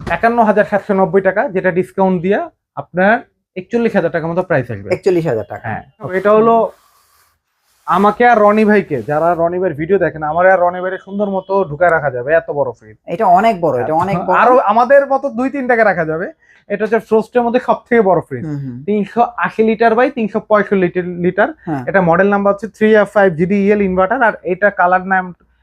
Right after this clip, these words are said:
Speaker 1: আমি এটাকে বলি ব্লা-, ব্লু ডায়মন্ড।
Speaker 2: ব্লু ডায়মন্ড।
Speaker 1: হ্যাঁ, ওটা বিভিন্ন কালার শেড আছে, দেখ-,
Speaker 2: হ্যাঁ।
Speaker 1: দেখতে খুবই জ-, গর্জিয়াস লাগে।
Speaker 2: হ্যাঁ।
Speaker 1: আসলে এইখানে হয় কি, যে শোরুমে আপনার যতটা না ভালো লাগবে, আপনি বাসায় নিলে এগুলার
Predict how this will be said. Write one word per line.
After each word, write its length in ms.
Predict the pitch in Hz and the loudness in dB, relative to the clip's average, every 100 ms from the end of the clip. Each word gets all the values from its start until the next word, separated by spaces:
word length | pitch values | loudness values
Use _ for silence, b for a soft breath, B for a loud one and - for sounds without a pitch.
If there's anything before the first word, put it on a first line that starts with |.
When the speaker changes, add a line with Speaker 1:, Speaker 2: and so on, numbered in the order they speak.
| - | -4
Speaker 1:
আমি 280 | 170 202 208 | 0 2 2
এটাকে 260 | 202 190 | 2 0
বলি 180 | 190 196 | 0 -2
ব্লা-, 300 | 143 170 156 | 2 2 2
ব্লু 240 | 135 175 | 2 0
ডায়মন্ড। 340 | 165 143 123 90 _ _ _ _ _ - | 0 -2 -8 -18 _ _ _ _ _ -8
Speaker 2:
ব্লু 220 | 170 214 | 2 4
ডায়মন্ড। 420 | 226 202 196 170 143 | 4 2 0 -2 0
Speaker 1:
হ্যাঁ, 260 | 156 160 | 2 2
ওটা 120 | 175 | 2
বিভিন্ন 360 | 196 220 233 240 | 4 4 4 2
কালার 300 | 226 214 208 | 2 4 2
শেড 260 | - 196 175 | 2 0 0
আছে, 220 | 160 220 | -2 -8
দেখ-, 220 | 190 185 | -10 -10
Speaker 2:
হ্যাঁ। 120 | 143 | -12
Speaker 1:
দেখতে 240 | 160 185 196 | -12 -14 -12
খুবই 260 | 214 208 | -10 -6
জ-, 260 | 147 151 135 | -4 -4 -4
গর্জিয়াস 340 | 160 160 180 175 | -4 -2 -2 -2
লাগে। 200 | 175 196 - | -6 -8 -10
Speaker 2:
হ্যাঁ। 160 | 156 131 | -8 -4
Speaker 1:
আসলে 260 | 180 247 262 | -2 0 2
এইখানে 480 | 220 226 240 247 | 2 0 0 0
হয় 120 | 254 254 | 0 -2
কি, 280 | 285 165 - _ _ | -4 -6 -10 _ _
যে 60 | 165 | -12
শোরুমে 460 | - 185 214 240 | -2 2 2 2
আপনার 240 | 269 262 226 | 0 0 -2
যতটা 280 | 214 220 233 | -2 -2 -2
না 120 | 226 | -2
ভালো 240 | 170 185 | 0 0
লাগবে, 220 | 196 151 | 0 0
আপনি 140 | 160 156 | -4 -4
বাসায় 340 | 135 147 190 | -4 -4 -4
নিলে 180 | 190 190 | -4 -4
এগুলার 280 | 175 190 | -2 0